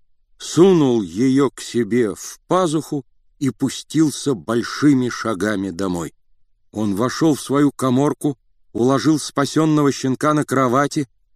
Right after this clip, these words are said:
прикрыл его своим тяжёлым армяком, сбегал сперва в конюшню за соломой, потом в кухню за чашечкой молока.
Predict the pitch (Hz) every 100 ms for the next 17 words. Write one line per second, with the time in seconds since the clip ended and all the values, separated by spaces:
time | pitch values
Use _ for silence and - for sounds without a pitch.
0 | _ - 135 123 143 170 151 139 151 -
1 | 135 156 139 135 117 151 156 143 139 135
2 | 139 151 170 170 - _ - 90 139 139
3 | 139 - 139 127 147 - - 143 143 175
4 | - 180 190 - 165 170 170 160 170 175
5 | 185 - _ _ 123 160 165 - - 143
6 | 143 139 180 180 123 147 147 147 143 147
7 | - - 135 135 147 - 113